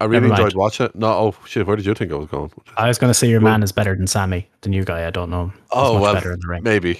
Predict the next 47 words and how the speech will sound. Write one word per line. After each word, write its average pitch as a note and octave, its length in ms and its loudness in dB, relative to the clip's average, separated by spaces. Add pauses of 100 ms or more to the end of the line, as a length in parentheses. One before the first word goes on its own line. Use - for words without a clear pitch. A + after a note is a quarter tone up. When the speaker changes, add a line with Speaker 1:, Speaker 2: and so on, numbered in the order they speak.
Speaker 1:
I, G#2+ 120 2
I A2+ 160 2
actually A2+ 240 -2
do G2+ 100 0
like F#2 220 0
him. E2+ 140 -2
I E2 120 0
actually E2+ 200 -6
think E2 100 -6
he's D#2+ 120 -6
very D#2 180 -2
good. D#2+ 240 -2
Speaker 2:
<laughs> - 40 -4
Speaker 1:
Um, - 1000 0 (380)
but D#3 100 -4
no, D3 80 2
where, D3 260 2 (180)
what, D3 240 -2
what, D3 240 -2
where D3 140 -2
I C#3 40 -2
was C#3+ 100 -4
gonna D3 180 0
go B2 140 0
with A2+ 80 0
it F#2 80 -4
was A2 180 -2
when A2 100 -2
you A2 80 -2
look C3 220 -4
at C3 160 -8
the, G#2 480 -4 (1600)
when, C3 140 0
when C#3 140 2
you C#3 80 2
look D3+ 180 2
at - 100 -4
this C#3 160 -4
show G#2+ 480 0
across - 360 -4
everything, F2+ 380 -4
it E2 120 -4
had B2+ 140 -2
some G2 160 -8
really G#2+ 220 0
good F#2 200 -2
parts. - 420 -10